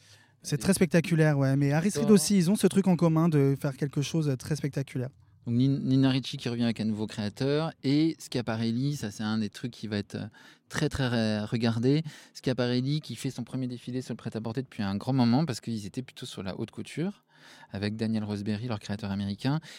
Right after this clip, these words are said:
Speaker 2: qui avec son défilé de Tu y étais en janvier,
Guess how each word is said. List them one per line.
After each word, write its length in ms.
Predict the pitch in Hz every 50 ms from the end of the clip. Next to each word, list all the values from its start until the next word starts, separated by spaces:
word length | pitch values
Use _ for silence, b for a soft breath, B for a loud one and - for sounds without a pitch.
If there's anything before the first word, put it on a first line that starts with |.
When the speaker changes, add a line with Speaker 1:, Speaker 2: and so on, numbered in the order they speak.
| B B _
Speaker 2:
qui 280 | - - 139 139 139 -
avec 200 | - 110 113 110
son 140 | - 123 120
défilé 500 | 117 113 113 - - 123 117 123 123 120
de 240 | 117 113 104 104 104
Tu 220 | 101 - - 113
y 160 | 107 107 110
étais 320 | 107 - - 123 113 113 -
en 140 | - 107 107
janvier, 460 | 104 107 101 104 104 120 135 165 180